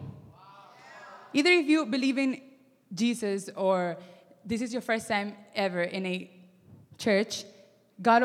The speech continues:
wants you to get out of your usual place of hiding. And re-, remember these two things. The first one, write it down. Remember who he is. Remember who he is. John fifteen, one through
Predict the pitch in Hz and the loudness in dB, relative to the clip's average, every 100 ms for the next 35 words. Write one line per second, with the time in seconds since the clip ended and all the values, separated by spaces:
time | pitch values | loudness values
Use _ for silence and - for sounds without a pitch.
0 | 208 208 220 226 - 208 208 208 - 196 | 2 2 4 2 -4 -4 -4 -4 -2 0
1 | 185 170 160 226 254 247 233 214 190 202 | 2 0 6 8 8 4 0 -2 0 2
2 | 247 254 277 269 269 208 190 180 - 180 | 2 2 0 0 -2 0 2 2 0 -2
3 | 180 180 170 165 160 131 - - _ _ | 0 2 2 2 -2 -4 -12 -20 _ _
4 | _ - 220 208 220 - - - 202 262 | _ -4 2 2 0 -6 -16 -8 -2 -2
5 | - 208 233 240 269 277 262 - - 254 | -2 -2 0 2 2 2 0 -6 -2 4
6 | 247 - 196 151 147 - - - - - | 4 4 0 0 -4 -10 -12 -12 -14 -20
7 | _ _ - 196 233 226 202 196 226 - | _ _ -6 2 4 4 4 0 -2 0
8 | 170 175 185 175 185 - - - 202 277 | 4 4 4 4 2 -6 -20 -6 4 6
9 | 254 269 294 320 349 349 262 240 170 202 | 8 6 6 6 6 6 4 4 2 0
10 | 247 262 254 - - _ - 180 160 - | 2 0 -2 -10 -20 _ 0 2 2 -4
11 | - - - - _ _ - 240 254 285 | -16 -16 -16 -20 _ _ 4 8 10 10
12 | 269 262 196 233 208 165 165 - - - | 10 10 8 6 4 2 -2 -10 -16 -20
13 | - 185 247 285 302 285 277 - 277 254 | -8 6 10 10 8 4 2 4 2 6
14 | 233 240 269 | 4 4 -2